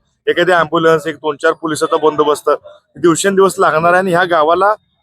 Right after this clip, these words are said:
आमचं मत आहे, जसं दिगंजीसारखी अनेक गाव आहेत, मौद आहेत, मोठी मोठी गावं आहेत, तशी छोटी गावं आहेत. ह्या लोकांचा, भाविकांचा, त्या ग्रामपंचायतीचा सरकारने विचार करावा आणि योग्य मान सन्मानजनक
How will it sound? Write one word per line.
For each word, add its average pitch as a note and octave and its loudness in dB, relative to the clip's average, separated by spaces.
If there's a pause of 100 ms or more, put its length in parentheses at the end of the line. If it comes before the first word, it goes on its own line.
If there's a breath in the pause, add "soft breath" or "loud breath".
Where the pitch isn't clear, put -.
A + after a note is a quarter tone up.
आमचं D3 -2
मत F#3 0
आहे, F3+ 0
जसं F3 -2
दिगंजीसारखी F3 0
अनेक D#3+ 2
गाव D3+ 2
आहेत, D3 -2
मौद E3 2
आहेत, D3+ 0
मोठी D#3+ -6
मोठी G3 -4
गावं D#3+ 2
आहेत, C3+ 0 (420)
तशी D#3+ -6
छोटी E3 -6
गावं F3+ 4
आहेत. D#3 -2
ह्या E3+ 0 (440)
लोकांचा, E3 0 (400)
भाविकांचा, F#3+ 0
त्या F#3+ -2
ग्रामपंचायतीचा F3 -2
सरकारने D#3+ -2
विचार F3 -2
करावा F#3+ 2 (380 soft breath)
आणि D3+ -4
योग्य F3+ 2
मान G#3 0
सन्मानजनक D#3+ -2